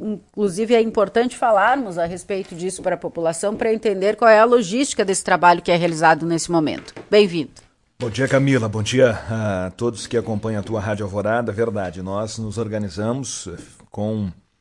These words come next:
Speaker 2: as prefeituras aqui da Ampla para que descêssemos em comboio até a região aí de Mussum, Roca Salles,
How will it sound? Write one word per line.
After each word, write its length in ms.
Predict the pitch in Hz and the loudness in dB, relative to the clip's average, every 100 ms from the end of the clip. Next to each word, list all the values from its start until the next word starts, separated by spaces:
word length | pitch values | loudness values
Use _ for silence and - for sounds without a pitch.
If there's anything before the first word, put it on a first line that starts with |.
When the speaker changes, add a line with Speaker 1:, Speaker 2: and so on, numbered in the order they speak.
| _ _ _ - | _ _ _ -16
Speaker 2:
as 140 | 95 | -14
prefeituras 580 | - 101 110 104 110 101 | -10 -8 -8 -8 -6 -6
aqui 220 | 98 - | -6 -8
da 120 | 98 95 | -6 -6
Ampla 520 | 104 120 117 127 127 | -4 -6 -4 -4 -2
para 340 | - 110 110 | -2 -2 -2
que 160 | 110 107 | -4 -8
descêssemos 720 | 101 - 107 107 - 110 107 | -8 -6 -8 -8 -8 -10 -6
em 140 | 110 | -6
comboio 760 | 113 123 123 101 98 113 117 95 | -4 -4 -4 -4 -2 -2 -2 -4
até 320 | 85 - 101 | -8 -8 -8
a 60 | 101 | -6
região 480 | 82 95 85 101 95 | -8 -12 -10 -10 -10
aí 80 | |
de 80 | 87 | -10
Mussum, 440 | 92 87 - 110 107 | -12 -12 -8 -6 -4
Roca 340 | 82 92 90 | -6 -8 -10
Salles, 560 | - 101 107 110 110 | -8 -6 -6 -8 -12